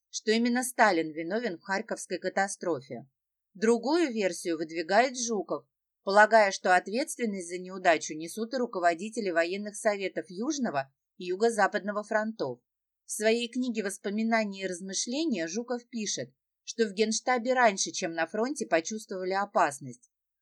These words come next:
Восемнадцатого мая Генштаб еще раз высказался за то,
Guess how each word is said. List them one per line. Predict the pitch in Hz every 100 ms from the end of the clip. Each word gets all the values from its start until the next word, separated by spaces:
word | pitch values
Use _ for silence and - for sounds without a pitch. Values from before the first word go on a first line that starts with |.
| -
Восемнадцатого | 190 214 240 262 262 247 - 190 202
мая | 220 269 185
Генштаб | 151 185 - - 247 208
еще | 233 - 277
раз | 226 180 -
высказался | 196 - 190 170 156 165
за | 151 160
то, | - 247